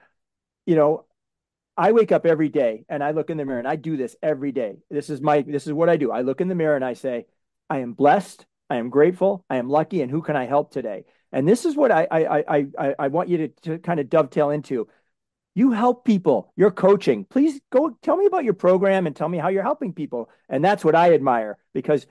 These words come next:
you're taking all this lessons, all this knowledge, all this experience, and you're pouring it into others. Take me through there.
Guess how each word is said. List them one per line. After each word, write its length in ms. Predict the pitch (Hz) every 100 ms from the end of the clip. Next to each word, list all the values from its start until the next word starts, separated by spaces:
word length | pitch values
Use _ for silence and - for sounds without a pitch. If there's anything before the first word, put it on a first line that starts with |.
| _
you're 180 | 170 190
taking 360 | 196 185 165 147
all 400 | 151 143 160 185
this 280 | 165 147 -
lessons, 560 | 135 160 - 139 104
all 180 | 131 165
this 220 | 180 151
knowledge, 360 | 143 147 160 131
all 120 | 139
this 200 | 165 -
experience, 600 | 127 - 170 151 123 104 _ _ _
and 100 | 131
you're 100 | 120
pouring 380 | - 165 160 151
it 80 | 143
into 220 | 127 -
others. 380 | 131 120 139 - _
Take 160 | 214 233
me 120 | 208
through 160 | 135
there. 200 | 110 -